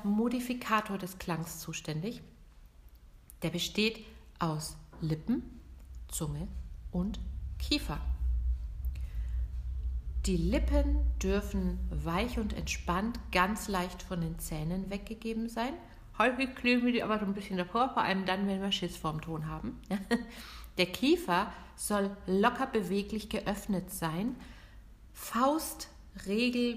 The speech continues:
beim Vokal A, zwei Finger breit, auf jeden Fall.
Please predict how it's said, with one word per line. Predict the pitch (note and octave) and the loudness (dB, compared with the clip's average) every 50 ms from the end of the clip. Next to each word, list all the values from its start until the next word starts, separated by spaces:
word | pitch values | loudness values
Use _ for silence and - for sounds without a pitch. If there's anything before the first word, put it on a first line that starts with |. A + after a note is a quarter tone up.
| A#3 - | -2 -2
beim | F3 E3 D#3+ D#3+ E3+ E3+ E3+ E3 | -2 0 0 0 0 0 -2 -4
Vokal | E3 E3 - - E3+ D#3 D3 D3+ - - - - | -6 -8 -6 -4 -4 -2 -2 -2 -4 -2 2 6
A, | F3 F3+ F#3+ G3 G3 F3+ F#3+ - - - - - - - - - | 8 8 8 8 6 4 0 -2 -10 -14 -16 -16 -18 -18 -16 -10
zwei | - - - D#3+ D#3 D#3+ E3 F3+ G#3 | -6 -6 -4 -2 0 0 2 2 0
Finger | G3+ - G3 F#3 G3 G3+ G3 G3 | 0 0 0 0 2 2 2 0
breit, | F#3 E3 E3+ F3 E3+ D3+ D#3 - - - - - | 0 -2 -2 -2 -4 -4 -8 -8 -10 -12 -10 -10
auf | - E3 - - | -10 -10 -8 -6
jeden | D#3+ E3 E3+ F3+ F3+ | -6 -4 -2 -4 -4
Fall. | - E3 D#3 D3+ D3+ | -6 -6 -8 -8 -8